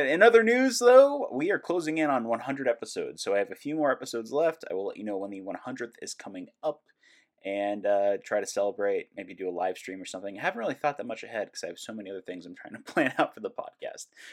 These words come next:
But these, uh, next two episodes are going to be essentially, uh, almost two-parters in a way, because I'm speaking to a screenwriter slash producer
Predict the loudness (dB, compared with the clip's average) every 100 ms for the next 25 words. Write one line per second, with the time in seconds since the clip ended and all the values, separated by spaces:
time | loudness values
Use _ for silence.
0 | 4 6 6 2 -4 4 4 4 -2 -2
1 | -4 -4 -2 0 0 -6 -20 _ _ _
2 | 8 8 2 -4 -6 -6 -8 -8 -8 -10
3 | -8 -6 -4 -2 0 -2 -2 -4 -4 -6
4 | -10 -4 -4 -4 -10 -12 -10 -10 -10 -16
5 | _ -20 _ -12 -2 0 0 -6 -10 -6
6 | -8 -6 -6 -6 -6 -6 -8 -6 -8 -4
7 | -4 -4 -4 -4 -4 -6 -10 -8 -6 -6